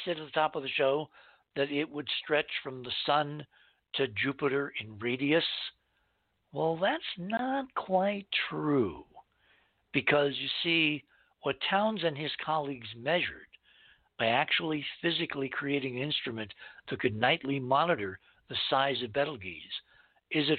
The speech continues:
for fifteen years, from the nineties to twenty ni-, twenty, uh, oh nine, Betelgeuse shrank by fifteen percent in fifteen years. Now, I have not been able to find any references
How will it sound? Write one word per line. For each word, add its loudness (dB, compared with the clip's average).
for 0
fifteen 0
years, 2
from -4
the -2
nineties 2
to -8
twenty 0
ni-, -2
twenty, 0
uh, 4
oh 0
nine, 4
Betelgeuse 0
shrank 2
by 2
fifteen -2
percent -2
in -4
fifteen -6
years. -4
Now, 6
I 4
have 0
not 2
been 2
able 2
to -18
find 0
any -8
references -4